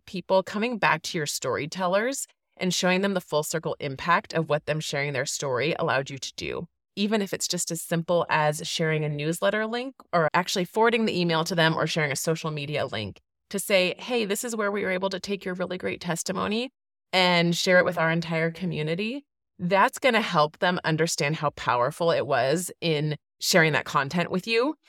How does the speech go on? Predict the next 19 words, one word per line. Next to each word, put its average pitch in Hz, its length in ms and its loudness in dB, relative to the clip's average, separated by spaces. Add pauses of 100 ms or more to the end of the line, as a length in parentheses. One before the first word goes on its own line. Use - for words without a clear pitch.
(100)
And 180 220 0
ultimately, 190 720 0
it 185 140 -4
gets - 240 -4
buy-in 170 500 4
that 185 120 0
in 180 140 0
the 160 80 0
future, 190 580 0
yes, 202 340 2
I 180 100 2
might 170 200 2
be 185 120 -2
willing 170 380 -2
to 180 80 -8
share 175 200 -4
my 165 120 -2
story 170 360 0
again 165 540 0